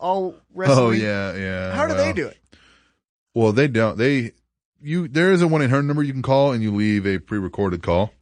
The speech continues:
Speaker 1: Okay, but how else do you do it?
Speaker 2: Or you can send in an M P three clip.
Speaker 1: There you go. Here, if you really wanna be a part of episode fifty-one, and this is for Katie, Mop, all of you
Speaker 2: Mm-hmm.
Speaker 1: guys.
Speaker 2: Yep, yep, yep.
Speaker 1: If you're able, I mean, come on, it's M P three. It's
Speaker 2: Yeah,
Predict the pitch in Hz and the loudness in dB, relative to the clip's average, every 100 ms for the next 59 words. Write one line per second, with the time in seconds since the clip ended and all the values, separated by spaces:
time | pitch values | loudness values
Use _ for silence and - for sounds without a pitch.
0 | - 269 254 220 214 214 240 - 127 101 | -4 0 0 0 2 2 0 -2 -8 -10
1 | - 113 104 98 95 90 82 101 92 90 | -10 2 4 4 2 -2 -2 -2 -2 -4
2 | - 98 90 - 87 - - 113 - - | -4 -4 -4 -4 -4 -4 -2 -2 -2 -10
3 | _ _ 294 247 175 233 240 _ _ _ | _ _ 0 2 4 2 0 _ _ _
4 | _ - 311 277 139 - _ 175 175 233 | _ -2 2 2 0 -6 _ -4 -4 -4
5 | 214 208 262 262 254 254 269 180 147 151 | 2 2 2 -2 -2 -4 -4 -2 0 -2
6 | - _ _ _ 156 151 170 135 139 - | -6 _ _ _ 0 2 2 0 -4 -10
7 | 135 151 190 202 202 202 254 226 139 135 | -10 -6 -4 -2 0 -2 -4 -4 -2 -4
8 | 160 _ _ _ _ _ - 139 139 151 | -8 _ _ _ _ _ -10 -8 -8 -8
9 | 151 131 165 156 160 180 185 135 139 151 | -8 -6 0 2 2 0 -4 -2 0 0
10 | 170 - 165 156 139 - 127 120 98 92 | -2 -2 0 2 0 -2 -2 0 2 2
11 | - 92 90 98 110 - _ _ _ _ | 2 -2 0 0 -2 -8 _ _ _ _
12 | _ 180 185 185 202 247 233 202 170 135 | _ 0 0 0 -2 0 2 4 2 0
13 | 139 - _ _ _ _ _ - 147 120 | -2 -4 _ _ _ _ _ -16 -12 -12
14 | 117 - 123 92 101 120 131 123 120 113 | -12 -12 -10 -10 -14 -14 -12 -10 -12 -14
15 | 113 110 101 | -12 -8 -2